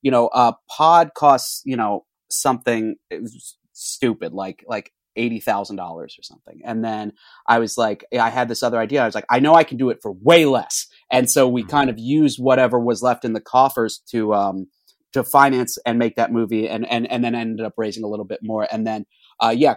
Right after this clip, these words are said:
Speaker 1: Carnage Park was the first one where it was like, um, uh, uh, a group of financiers wanted to finance movies, and somehow they liked me or something. Um,
Speaker 2: Hmm.
Speaker 1: and, uh, y-, it's always kind of a, and then now it's like, you know, we have our financiers or companies,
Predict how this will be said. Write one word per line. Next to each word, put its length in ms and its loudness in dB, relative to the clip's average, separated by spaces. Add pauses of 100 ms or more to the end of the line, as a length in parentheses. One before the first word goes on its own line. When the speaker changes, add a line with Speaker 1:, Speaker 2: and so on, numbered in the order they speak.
Speaker 1:
Carnage 360 2
Park 320 4
was 260 2
the 100 -4
first 320 -2
one 160 0
where 160 2
it 60 -2
was 180 -6
like, 260 -2 (140)
um, 520 -2 (840)
uh, 40 0
uh, 1160 0
a 100 -14
group 220 2
of 100 2
financiers 640 4
wanted 280 -2
to 60 -14
finance 460 -2
movies, 380 -2
and 200 -6
somehow 440 -4
they 300 -8 (280)
liked 280 -4
me 240 -8
or 140 -8
something. 400 -10 (100)
Um, 420 -4 (240)
Speaker 2:
Hmm. 80 -4 (140)
Speaker 1:
and, 360 2
uh, 260 2
y-, 220 2
it's 200 4
always 280 6
kind 280 6
of 60 2
a, 300 6 (100)
and 180 4
then 200 6
now 300 10
it's 160 0
like, 200 2
you 60 -2
know, 100 0
we 140 -2
have 200 0
our 80 2
financiers 720 -2
or 80 -6
companies, 640 -6